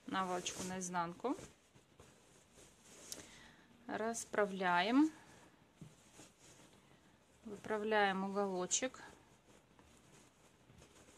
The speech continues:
Самый кончик уголка можно подправить иголочкой. Вот. И у нас теперь есть такой сгиб, который легко можно согнуть.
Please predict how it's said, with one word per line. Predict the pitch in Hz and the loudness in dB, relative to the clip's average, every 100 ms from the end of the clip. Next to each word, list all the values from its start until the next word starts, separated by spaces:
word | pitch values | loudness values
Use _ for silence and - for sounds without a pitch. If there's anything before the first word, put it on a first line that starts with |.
| - - - _ - - - - - - - | -20 -20 -20 _ -20 -20 -20 -20 -20 -20 -12
Самый | - 240 233 220 | 0 4 6 4
кончик | 208 233 220 208 | 6 6 6 2
уголка | 202 208 220 220 302 | 2 4 4 6 6
можно | 254 220 208 | 6 2 0
подправить | 208 208 202 220 208 202 - | 2 0 4 6 8 6 0
иголочкой. | 226 196 190 190 208 - 262 277 - - - - - - - - - - | -2 2 4 4 2 0 2 2 0 -12 -18 -18 -20 -20 -20 -20 -18 -4
Вот. | 208 202 - - - - | 4 4 4 -8 -14 0
И | 262 | 4
у | 294 | 6
нас | 233 226 | 4 2
теперь | - 214 220 | -2 4 4
есть | 220 214 - - | 6 4 2 -2
такой | 214 208 214 | 0 4 4
сгиб, | 202 240 403 - | 4 4 4 4
который | 226 - 254 240 | 2 4 6 6
легко | 233 226 - 233 202 180 - - _ - - _ _ _ _ _ _ - | 6 4 2 6 6 4 -4 -20 _ -20 -20 _ _ _ _ _ _ -10
можно | 208 202 196 202 | -4 -4 -2 -4
согнуть. | - 233 220 214 208 285 - | 0 0 2 0 0 0 -4